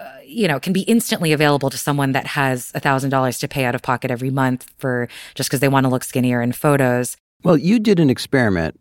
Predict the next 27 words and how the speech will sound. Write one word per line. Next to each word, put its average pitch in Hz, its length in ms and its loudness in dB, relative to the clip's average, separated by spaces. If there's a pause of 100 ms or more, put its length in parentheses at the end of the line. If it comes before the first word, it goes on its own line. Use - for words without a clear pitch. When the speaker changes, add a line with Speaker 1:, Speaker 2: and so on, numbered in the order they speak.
Speaker 2:
where 110 120 2
you 104 120 2
tried 104 320 2
to 110 60 -8
get 101 200 2
Ozempic 92 480 -2
from 82 140 -2
two - 180 -2
different 82 480 -2
compounding 76 520 0
pharmacies, 65 520 -4
as 60 100 -8
you 73 80 -2
mentioned. 78 320 -4 (580)
How 117 180 2
difficult 107 640 0
was 85 260 -2
it 80 100 -8
to - 80 -8
get 76 300 -4
them? - 140 -10 (1120)
Speaker 1:
It 240 100 0
was 247 340 -2 (380)
terribly 240 460 2
easy 139 260 -2
to - 140 -6
get, 139 220 2